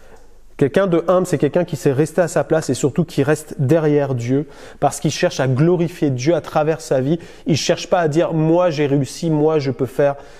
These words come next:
parce que ça, c'est l'orgueil de l'homme. Et la Bible nous dit que l'orgueil précède la chute. Dieu nous avertit, il faut faire très attention à cela.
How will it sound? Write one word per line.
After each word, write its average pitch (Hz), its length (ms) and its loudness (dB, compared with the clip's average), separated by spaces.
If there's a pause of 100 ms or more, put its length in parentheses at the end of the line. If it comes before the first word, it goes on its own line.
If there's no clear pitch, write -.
(120)
parce 123 140 -2
que 131 80 0
ça, 127 140 0
c'est 123 160 0
l'orgueil 120 400 2
de 113 100 -2
l'homme. 110 300 0 (640)
Et 131 80 4
la 131 100 4
Bible 185 220 2
nous 175 80 4
dit 175 160 0
que - 120 2
l'orgueil 151 580 4
précède 127 680 -4
la 120 100 -2
chute. - 380 -12 (640)
Dieu 170 240 4
nous 160 160 0
avertit, 127 360 0
il 127 60 0
faut 131 80 -4
faire 117 160 -2
très 156 240 0
attention 131 380 -2
à 113 80 2
cela. 117 320 -4